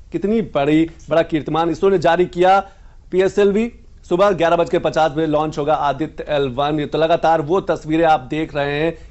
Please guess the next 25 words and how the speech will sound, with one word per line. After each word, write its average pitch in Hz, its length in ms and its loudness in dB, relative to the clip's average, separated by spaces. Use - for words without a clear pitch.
इसरो 160 180 -2
ने 160 80 0
जारी 147 260 2
किया 156 180 0
पीएसएलवी 147 380 -4
रॉकेट 143 340 -2
का 160 340 0
एक 214 140 0
वीडियो 196 420 2
जारी 165 320 2
किया 170 240 0
है 190 80 -2
कि 247 220 -4
कैसे 220 400 2
आदित्य 185 460 0
एल 165 160 4
वन 175 180 0
की 190 200 -4
शुरुआत 143 540 0
हुई, 147 120 -4
कैसे 175 340 0
वैज्ञानिकों 160 540 0
ने 160 100 -2
काम 151 340 0
किया। 143 380 -4